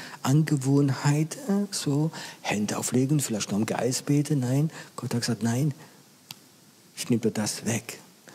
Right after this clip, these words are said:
Du musst nicht Anerkennung haben.“ Es gibt manche Leute, wenn dann für sie betest, dann weinen die, manche zittern, hu, hu, hu.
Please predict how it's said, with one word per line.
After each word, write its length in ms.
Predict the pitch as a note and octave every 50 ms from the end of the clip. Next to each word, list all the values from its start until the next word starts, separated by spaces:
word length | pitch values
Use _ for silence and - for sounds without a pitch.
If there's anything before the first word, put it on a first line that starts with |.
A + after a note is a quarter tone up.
| - - - - - -
Du 120 | - B2
musst 300 | A2+ A#2 C#3 C#3+ - -
nicht 220 | A#2 G#2+ - - -
Anerkennung 560 | G2 F#2 - - - - - - F2+ F2 E3
haben.“ 260 | E3+ F3 F2 E2+ D3+ C#3 - - - - - - - - - - - _ - - - - - - - - - - - - - - - -
Es 80 | - -
gibt 140 | C3 -
manche 320 | A#2+ A#2+ A#2+ C#3+ D3 - C#3+
Leute, 340 | B2+ A#2+ A#2 B2+ B2+ D#3+ C#3+
wenn 140 | D3 -
dann 120 | A#2+ A#2 G#2+
für 140 | - G#2+ G#2
sie 160 | - - A#2+
betest, 640 | - - A2+ A2+ B2+ - C#3 C#3+ - - - - - - - - - - - - - - - - - - - - -
dann 200 | - A2+ G#2+ F#2+
weinen 340 | A2+ A2+ B2 C3 C3+ C#3 C3
die, 340 | - C#3 C#3 C3+ C#3 D3 C3+ A#2+
manche 260 | B2 B2 B2 - B2
zittern, 520 | - - - D3+ - - D3 C#3+ D3+ C3+
hu, 120 | C3+ D#3+ D#3 D3+
hu, 240 | F#3+ F3+ F3+ E3+ D3
hu. 200 | E3+ F3 F3 D#3+